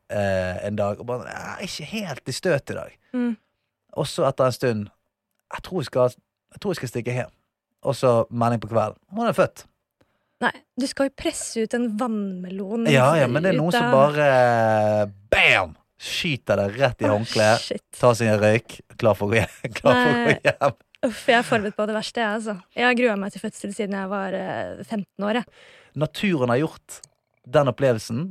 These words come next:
Speaker 1: til å være helt jævlig, men ikke jævlig nok til at du tenker, "Dette skal jeg aldri gjøre igjen."
Speaker 2: Nei, folk får jo seks barn, så
Speaker 1: Folk bare tenker ett år etterpå, "Du faen, skulle vi gjort dette her igjen, eller?"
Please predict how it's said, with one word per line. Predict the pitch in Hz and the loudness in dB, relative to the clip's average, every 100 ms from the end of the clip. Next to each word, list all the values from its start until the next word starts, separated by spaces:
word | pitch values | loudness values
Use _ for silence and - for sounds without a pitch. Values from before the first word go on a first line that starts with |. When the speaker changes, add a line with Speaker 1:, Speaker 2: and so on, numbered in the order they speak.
| - - | -12 -4
Speaker 1:
til | 127 | 2
å | |
være | 123 113 | 2 2
helt | 139 - | -2 -2
jævlig, | 117 113 147 127 | 0 2 2 0
men | 147 147 - _ _ _ _ | 0 -2 -6 _ _ _ _
ikke | 175 - 180 | -6 -4 0
jævlig | 123 143 226 208 - - | 2 2 0 -2 -4 -4
nok | 160 151 - | -4 -4 0
til | 139 | 0
at | 123 | 0
du | 131 | -2
tenker, | 135 143 131 120 _ - | -2 2 2 2 _ -4
"Dette | 139 - | -4 -4
skal | - | -6
jeg | 123 | -4
aldri | 113 147 | -2 0
gjøre | 117 107 | 0 0
igjen." | 110 - _ _ - | -2 -4 _ _ 0
Speaker 2:
Nei, | 277 302 | 2 2
folk | - 254 - | 0 -2 -2
får | - 208 | -4 -4
jo | 214 | -4
seks | 214 202 - | -8 -14 -8
barn, | - 196 220 | -4 -4 -4
så | - 226 226 220 | -4 -2 -2 0
Speaker 1:
Folk | 220 214 214 | 2 2 2
bare | 214 | 2
tenker | 208 196 202 175 | 4 0 2 0
ett | 185 | 2
år | 170 175 | 0 2
etterpå, | 135 131 | -2 -2
"Du | |
faen, | 185 - 262 | -4 -4 -4
skulle | - 208 | -2 -2
vi | 233 | -2
gjort | 240 | 0
dette | 220 220 | 0 0
her | 202 | 2
igjen, | 208 233 | 2 2
eller?" | 139 113 | 2 2